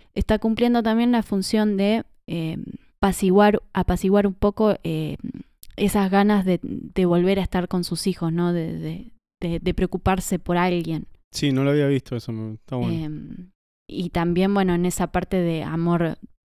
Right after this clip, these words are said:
Speaker 1: de perros, eh, eh, en la parte más metafórica de la forma que decía, amor de perros, eh,
Speaker 2: Claro.
Speaker 1: de ese tipo de, de situación en la que él también tiene el control,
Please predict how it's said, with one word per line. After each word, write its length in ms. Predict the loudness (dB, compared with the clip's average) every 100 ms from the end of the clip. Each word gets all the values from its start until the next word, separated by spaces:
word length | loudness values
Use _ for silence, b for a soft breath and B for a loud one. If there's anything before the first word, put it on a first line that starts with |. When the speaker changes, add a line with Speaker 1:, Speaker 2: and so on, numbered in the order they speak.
| _ -6
Speaker 1:
de 140 | -6
perros, 600 | 0 4 4 4 4 2
eh, 160 | -2 -4
eh, 240 | -8 -10 -14 -20 _ _
en 180 | 0 2
la 140 | 2
parte 240 | 2 0 0
más 180 | -2 0
metafórica 800 | 0 0 -2 -2 0 0 0
de 120 | -4 -4
la 140 | -6
forma 300 | -2 -2 0
que 80 | -2
decía, 340 | -4 -2 0
amor 220 | 2 4
de 100 | 2
perros, 500 | 2 2 2 2 0 -2
eh, 80 | -4
Speaker 2:
Claro. 300 | -2 -2 -6 _ -10
Speaker 1:
de 340 | -2 2 2
ese 180 | 2 2
tipo 280 | 0 4 6
de, 220 | 6 6
de 160 | 4 2
situación 500 | 0 0 2 4 4
en 120 | 4
la 100 | 2
que 160 | 2
él 140 | 0 0
también 260 | 0 2
tiene 180 | 2 2
el 100 | 2
control, 560 | 0 0 2 4 2